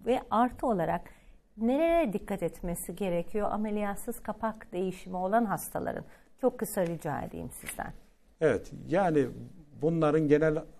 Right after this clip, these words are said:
Speaker 2: hasta, e, kapak hastaları gibi dikkat etmesi gereken, e, her şeye dikkat etmeleri gerekiyor. Sadece yaralayıcı, yani göğüse bir travma almalar-, almamaları gerekiyor.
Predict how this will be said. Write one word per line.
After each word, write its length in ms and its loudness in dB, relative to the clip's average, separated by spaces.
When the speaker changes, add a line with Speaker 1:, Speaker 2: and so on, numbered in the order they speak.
Speaker 2:
hasta, 520 2
e, 500 2
kapak 340 2
hastaları 440 2
gibi 220 2
dikkat 260 2
etmesi 360 -2
gereken, 420 2
e, 60 0
her 220 2
şeye 260 4
dikkat 240 4
etmeleri 460 2
gerekiyor. 420 4
Sadece 560 4
yaralayıcı, 720 6
yani 240 2
göğüse 560 6
bir 260 4
travma 560 4
almalar-, 640 2
almamaları 600 4
gerekiyor. 560 4